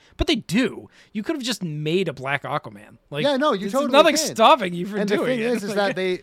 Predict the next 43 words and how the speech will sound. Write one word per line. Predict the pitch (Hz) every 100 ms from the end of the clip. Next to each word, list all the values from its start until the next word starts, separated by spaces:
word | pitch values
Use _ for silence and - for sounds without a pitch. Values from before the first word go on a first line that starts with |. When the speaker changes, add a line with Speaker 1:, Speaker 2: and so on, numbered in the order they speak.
| -
Speaker 2:
like, | 175 175 _ _ -
the | 175
funny | - 214 214
part | 196 180
about | 156 185 202
it | 170
is | 147 139
that, | 160 151
like, | 151 139 -
the | 156
bl-, | 120 - - 139
Aqua | 175 - 175
Lad | 131 123 175 226
is | 143 127
doing | 190 190
his | 147 135
best | 107 151 175 -
Phil | - 170 151
Lamar | 139 123 123 123 107 110
impersonation. | 107 107 87 87 67 - - _ _ -
Speaker 1:
Oh, | 156
really? | 165 -
<laughs> | - - 494
Speaker 2:
And, | 170 190
and | 208
there's, | 220 185
and | 202
there's | 226 196
nothing | 180 214 240 226
funnier | - - 180 180 147 131
than | 120 139 151
listening | 160 180 196 185
to | 180
the | 147
voice | 123 127 156
actor | 170 165 196 151
who | 139
plays, | - 131 127 135 135 -
um, | 117 113 107
Aqualad | 113 123 151 147 151 123
on | 120
the | 123
show | 120 110 107 147